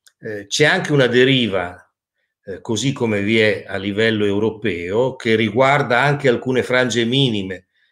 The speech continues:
di quelli che si possono definire dei lupi solitari, quelli che pensano che sia arrivato il momento dell'azione diretta e che si preparano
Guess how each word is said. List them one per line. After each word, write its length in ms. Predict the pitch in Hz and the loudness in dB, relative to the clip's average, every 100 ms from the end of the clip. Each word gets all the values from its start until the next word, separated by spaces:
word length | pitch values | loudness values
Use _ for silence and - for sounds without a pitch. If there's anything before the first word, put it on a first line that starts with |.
| _ | _
di 140 | 107 113 | -10 -2
quelli 380 | 135 143 135 | 2 4 2
che 180 | 117 107 | 0 -2
si 140 | 113 101 | -2 -2
possono 340 | 135 - 117 | -2 0 -2
definire 460 | 113 107 113 123 117 | -2 -2 -2 0 0
dei 120 | 107 | 0
lupi 300 | 117 107 113 | -2 -4 -6
solitari, 800 | - 107 101 123 117 92 87 90 | -4 -4 0 0 2 0 -4 -10
quelli 240 | 110 107 | -8 -8
che 180 | 101 101 | -6 -6
pensano 680 | 127 127 117 127 123 113 _ _ _ | -2 -2 0 -2 -4 -6 _ _ _
che 120 | - 110 | -8 -4
sia 180 | 120 | 0
arrivato 360 | 117 113 123 131 | 2 2 2 0
il 60 | 113 | -2
momento 420 | 113 120 117 113 | 0 0 -2 -2
dell'azione 460 | 110 104 - 113 | 0 -2 -2 -4
diretta 720 | 101 104 120 117 104 - 87 _ _ | -2 0 2 2 -2 -12 -16 _ _
e 100 | 139 | -8
che 140 | 135 131 | -4 -2
si 180 | 156 | -2
preparano 920 | 147 139 139 107 110 117 117 113 _ | 0 0 2 0 2 0 -2 -4 _